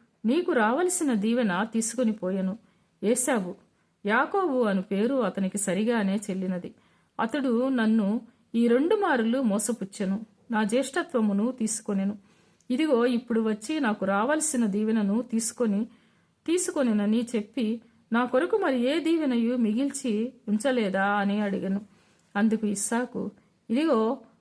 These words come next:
అతని నీకు ఏలికగా నియమించి అతని బంధుజనములందరినీ అతనికి దాసులుగా ఇచ్చి తిని, ధాన్యమును ద్రాక్షారసమును ఇచ్చి అతన్ని పోషించి తిని,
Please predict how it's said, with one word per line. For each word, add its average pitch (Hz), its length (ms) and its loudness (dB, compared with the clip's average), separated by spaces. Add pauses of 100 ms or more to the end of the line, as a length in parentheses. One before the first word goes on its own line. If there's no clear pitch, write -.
(140)
అతని 269 300 0
నీకు 240 240 0
ఏలికగా 233 640 2
నియమించి 226 720 0
అతని 208 300 0
బంధుజనములందరినీ 226 1300 2
అతనికి 202 400 -2
దాసులుగా 202 800 -2 (400)
ఇచ్చి 208 240 -4
తిని, 202 260 -2 (400)
ధాన్యమును 240 680 2
ద్రాక్షారసమును 214 1000 0
ఇచ్చి 208 380 -6 (360)
అతన్ని 226 300 0
పోషించి 226 540 -2
తిని, 208 300 -4